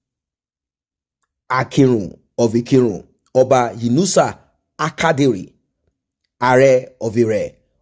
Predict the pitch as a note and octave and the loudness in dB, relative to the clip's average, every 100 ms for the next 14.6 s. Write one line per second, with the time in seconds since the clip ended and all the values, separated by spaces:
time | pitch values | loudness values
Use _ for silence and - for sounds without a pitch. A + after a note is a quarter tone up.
0 | - B2 A#2+ C3 C3 D3+ D3 C#3+ C#3 - | -2 0 2 0 0 2 2 2 -2 -10
1 | _ _ C3+ C3 C#3+ C#3+ B2+ C3 C#3+ - | _ _ 0 0 0 0 2 2 0 -4
2 | _ _ _ _ _ _ _ _ _ - | _ _ _ _ _ _ _ _ _ -2
3 | D3 D3 C#3+ C3+ G3+ G3 F3+ G3+ D#3+ A#2+ | 0 2 0 -2 -4 -4 -2 -2 -2 0
4 | B2 B2+ C3 C#3 - B2+ B2 - C#3+ B2+ | 0 0 0 -2 -2 -4 -4 -4 0 0
5 | A#2+ A2 A2+ A#2+ - G#2+ A2 A#2 - A2 | 0 0 0 0 -2 -4 -4 -4 -4 -4
6 | G#2+ A2 - - B2+ A2 A2+ - G#3+ - | -2 -4 -4 -8 -4 -2 -4 0 0 0
7 | - _ _ _ _ - C3 C3+ C#3 B2 | -12 _ _ _ _ -4 -4 0 0 0
8 | B2 A#2 G#2+ A2 G2+ G#2+ G#2+ E3 A#2+ - | -2 -4 -4 -4 -4 -4 -2 -2 -4 -12
9 | _ _ _ - G#2 - A2+ G2+ A#2 G#2 | _ _ _ -6 -6 -4 -4 0 0 -2
10 | G2 A#2+ - - _ _ _ A#2+ A#2+ A2+ | -6 -6 -8 -20 _ _ _ -2 -2 -2
11 | - _ - C3 B2 G#2+ E2+ - _ - | -8 _ 0 4 4 2 -4 -16 _ -4
12 | A2 G2 - _ _ - A#2+ G#2+ G#2 G2 | -2 -4 -10 _ _ -6 -2 -2 -2 -2
13 | G2 D#2+ _ _ _ _ - A#2+ B2 A#2+ | -2 -4 _ _ _ _ -2 0 0 0
14 | A#2 D#3+ C3 G#2+ G2 G2+ | 2 2 2 -4 -6 -12